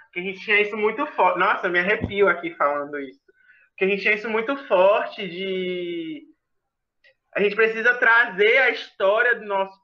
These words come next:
povo e mostrar pro empresário júnior baiano que a gente é um povo de guerra, um povo de vitória, e que a gente contribui com o Brasil. E a gente contribui desde o início.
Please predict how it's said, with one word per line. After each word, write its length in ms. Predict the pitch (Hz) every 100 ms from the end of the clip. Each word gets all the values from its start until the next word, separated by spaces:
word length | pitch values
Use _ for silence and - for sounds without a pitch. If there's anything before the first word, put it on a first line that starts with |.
| -
povo 760 | 170 175 220 196 190 165 - _ _ _
e 80 | 190
mostrar 680 | 202 220 269 - 247 196 233
pro 100 | 302
empresário 540 | 277 240 220 202 202
júnior 200 | 196 208
baiano 680 | 190 185 185 175 190 254 262
que 80 | 233
a 40 |
gente 460 | 214 233 247 - 226
é 500 | 202 208 254 277 247 202
um 120 | 220
povo 260 | 233 226
de 140 | 220 254
guerra, 560 | 220 190 196 240 247
um 100 | 214
povo 220 | 196 220 214
de 140 | 214
vitória, 720 | 208 - - 180 185 233 220
e 40 | 208
que 100 | 220
a 40 |
gente 220 | 226 226
contribui 1000 | - 233 226 262 185 196 240 285 285 277 _ _ _ _ _
com 340 | - 202 196
o 60 | 190
Brasil. 800 | 190 170 175 - 156 151 139 - _ _
E 60 | 180
a 40 |
gente 140 | 208 -
contribui 720 | 226 220 208 160 185 254 262
desde 320 | 190 262 320
o 40 | 415 403
início. 720 | 262 277 415 - 262 190 -